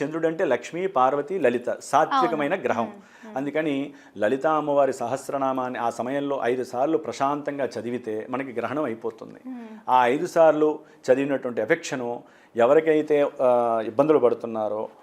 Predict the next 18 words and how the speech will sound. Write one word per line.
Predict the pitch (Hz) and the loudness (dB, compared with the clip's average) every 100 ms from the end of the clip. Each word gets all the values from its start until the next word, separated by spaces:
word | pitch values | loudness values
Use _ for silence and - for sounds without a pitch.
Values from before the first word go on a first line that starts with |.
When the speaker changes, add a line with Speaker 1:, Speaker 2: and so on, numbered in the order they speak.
| - | -10
Speaker 1:
వారికి | 107 110 135 156 180 | 0 4 4 2 -4
అస్సలు | 120 - - 170 | -6 -6 -4 -4
ఆ, | - 127 131 | 0 2 2
ఆ | 127 | 4
యొక్క | 131 127 | 2 2
దోషం | 120 120 160 190 180 | 0 0 0 0 -2
ఉన్నట్టుగా | 147 160 175 185 | 0 0 0 2
కూడా | 175 175 | 2 2
తెలియకుండా | 170 151 160 160 | 0 -2 -2 -2
వెళ్ళిపోతుంది. | 156 120 - - - - - 285 | -4 -6 -10 -16 -16 -18 -14 -12
Speaker 2:
ఓకే. | 277 - 247 | -12 -10 -8
Speaker 1:
అంతటి | 123 143 139 131 | -6 -4 -4 -4
శక్తి | - 135 123 | -6 -6 -4
Speaker 2:
మ్మ్. | 135 | -2
Speaker 1:
లలితా | 127 156 160 | -2 0 0
సహస్రనామంలో | 127 120 - 123 110 104 117 | 2 -2 -4 -10 -10 -10 -8
ఉంది. | - 233 226 | -8 -10 -12
Speaker 2:
మ్మ్. | 226 | -14